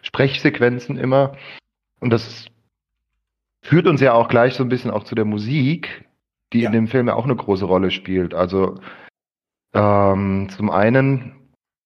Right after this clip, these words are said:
Speaker 1: Trent Reznor, Atticus Ross, die halt einfach den, eine auch wunderbar, äh, sphärische, äh, äh, Filmmusik da,
Speaker 2: Mhm.
Speaker 1: äh, komponiert
Speaker 2: Ja.
Speaker 1: haben, was mich immer, also es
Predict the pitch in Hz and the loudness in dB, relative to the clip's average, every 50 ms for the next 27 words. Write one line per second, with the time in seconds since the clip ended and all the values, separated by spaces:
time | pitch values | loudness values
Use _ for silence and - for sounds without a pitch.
0 | _ - - - - 123 113 110 104 107 113 113 - 127 113 90 104 - 120 107 | _ -20 -16 -6 -2 -2 0 0 2 2 0 2 2 0 0 0 0 -2 -4 -4
1 | 107 92 95 92 98 127 160 - - - - _ _ _ _ _ _ _ - - | -4 -2 0 2 2 2 0 -2 -10 -16 -18 _ _ _ _ _ _ _ -6 -4
2 | 107 104 - 95 104 101 110 - - - 110 101 95 98 98 95 95 95 95 - | -2 -2 -2 -4 -4 -4 -6 -10 -8 -6 -4 -4 -2 -4 -4 -4 -6 -6 -10 -16
3 | - _ _ _ _ _ _ _ _ _ _ _ _ _ _ _ _ _ _ _ | -20 _ _ _ _ _ _ _ _ _ _ _ _ _ _ _ _ _ _ _
4 | _ _ _ - - 101 104 101 98 104 95 92 - - 85 - - 90 95 110 | _ _ _ -8 -6 -4 -4 -4 -8 -10 -12 -14 -14 -16 -16 -16 -12 -8 -4 0
5 | 117 120 113 98 107 107 107 110 110 107 104 95 98 98 101 98 - - - 117 | 2 2 2 4 4 4 4 4 2 2 0 0 -2 -2 -2 -4 -8 -6 -2 0
6 | 117 117 113 113 113 - - 110 104 104 104 104 101 98 92 - - 90 95 95 | 2 2 2 0 -2 -2 0 0 2 2 2 2 2 0 -2 -4 -4 -4 -2 0
7 | 92 92 92 90 92 90 87 - 90 87 - - 107 107 127 127 113 113 139 139 | 0 0 0 -2 -4 -4 -6 -8 -10 -8 -4 -2 -2 0 0 0 0 -2 -4 -4
8 | - 131 123 123 123 127 131 127 139 160 - - - 131 120 110 123 123 123 123 | 0 0 0 2 0 -2 -4 -6 -6 -6 -8 -8 -8 -10 -8 -6 -6 -4 -2 -4
9 | 120 - - 131 127 139 147 151 135 - 110 - - 117 110 - - - 135 139 | -4 -2 0 0 0 0 0 -2 -4 -6 -6 -4 -4 -6 -4 -4 -4 -4 0 2
10 | 151 147 147 139 - 107 117 104 107 107 - | 2 2 2 2 0 -2 -4 -4 -6 -8 -10